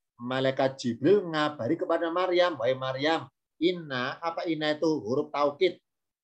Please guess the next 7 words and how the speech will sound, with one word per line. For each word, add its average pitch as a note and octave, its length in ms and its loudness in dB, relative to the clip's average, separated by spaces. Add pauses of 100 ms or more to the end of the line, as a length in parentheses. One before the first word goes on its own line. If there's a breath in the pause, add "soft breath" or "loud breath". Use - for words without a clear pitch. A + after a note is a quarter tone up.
(220)
menguatkan C#3+ 960 0
pernyataan D3+ 560 -4
pada C3+ 320 -4
hakikatnya. C#3+ 560 -6 (400)
"Wahai E3+ 240 4
Maryam, D3+ 480 0
hakikatnya, D#3+ 960 -4